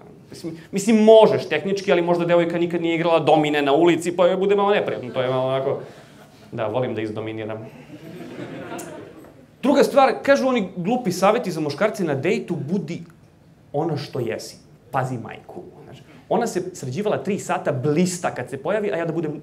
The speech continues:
ono što jesam. E, neće moći, ne. Ne, bit ću sve suprotno, bit ću i galantan, i fin, i učtiv. Znači, nisam siso vesla, znam za jadac, kažu saveti, budi spontan. Šta spontan?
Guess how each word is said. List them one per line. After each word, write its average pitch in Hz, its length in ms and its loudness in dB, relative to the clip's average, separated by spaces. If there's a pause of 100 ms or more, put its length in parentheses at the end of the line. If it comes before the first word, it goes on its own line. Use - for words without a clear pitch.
ono 131 140 -4
što 120 160 -12
jesam. - 320 -16 (720)
E, 156 80 -8
neće 113 240 -10
moći, - 340 -18
ne. - 80 -18 (420)
Ne, 123 60 -6
bit 185 160 -2
ću 190 100 -4
sve 147 180 -2
suprotno, 143 340 -8
bit 160 100 -8
ću - 120 -14
i 208 100 -2
galantan, 139 580 0
i 160 100 -8
fin, 120 380 -8
i 120 80 -10
učtiv. 110 380 -10
Znači, - 300 -10 (500)
nisam 196 380 0
siso 196 280 -2
vesla, 160 440 0 (440)
znam 139 360 0
za 170 100 0
jadac, 165 340 0 (840)
kažu 233 400 4
saveti, 233 800 2
budi 190 320 0
spontan. 180 640 0 (800)
Šta - 260 -2
spontan? 220 600 2